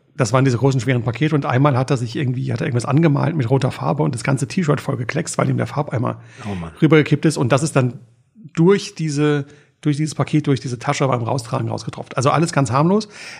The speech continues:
Speaker 1: Aber wir hatten schon an diesem Abend, kann ich mich noch sehr gut erinnern, es war schon ein ziemlicher Schreckmoment.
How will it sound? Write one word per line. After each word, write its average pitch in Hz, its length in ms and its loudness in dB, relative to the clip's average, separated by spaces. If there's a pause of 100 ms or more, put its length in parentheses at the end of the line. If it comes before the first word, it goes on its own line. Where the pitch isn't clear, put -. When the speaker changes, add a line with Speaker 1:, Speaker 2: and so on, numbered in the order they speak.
Speaker 1:
Aber 151 200 4
wir 156 100 6
hatten 185 260 0
schon 185 200 -4
an 147 80 2
diesem 147 200 0
Abend, 170 240 0
kann 151 120 2
ich - 20 4
mich 139 80 4
noch 131 80 2
sehr 156 140 0
gut 151 160 0
erinnern, 143 320 0 (360)
es - 80 -12
war 131 120 2
schon 135 220 0
ein 117 40 -4
ziemlicher 135 300 0
Schreckmoment. 113 560 -6